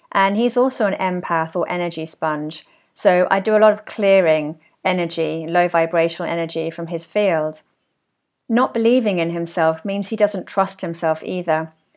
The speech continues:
and doesn't know his own worth. So in the physical world, we are working on his confidence,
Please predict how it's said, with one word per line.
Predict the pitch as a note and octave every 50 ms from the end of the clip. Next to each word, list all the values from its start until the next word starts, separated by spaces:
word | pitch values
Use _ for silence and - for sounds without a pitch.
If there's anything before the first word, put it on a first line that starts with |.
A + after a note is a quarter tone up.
| _ _ - -
and | G#3 G3
doesn't | G#3+ A#3 A3+ C4+ - -
know | G3+ G3 G3 G3+ G3+
his | F#3+ G3 F3 -
own | F#3 F3 E3+ F3 E3
worth. | E3 F3 F#3 F3 D#3+ D#3 D#3+ D#3+ - - _ _ _ _ _ _ _ _ _ _ _ _ _ _ _
So | - - A#3 G#3+
in | A#3 A#3
the | A#3+ A#3
physical | A#3 - D4 C#4+ C4+ C4+ - - F#3 E3
world, | D#3+ D#3+ D#3 D#3 D#3 E3+ F3+ F#3
we | G3+
are | G3 F#3+
working | F#3+ F#3+ F#3+ F#3+ F#3+ - G3 F#3
on | F3 F3
his | F3+ F3+ F3 -
confidence, | - B3+ C4 C4+ C4 - F3+ E3+ D#3 D#3 D#3+ F#3 - - - -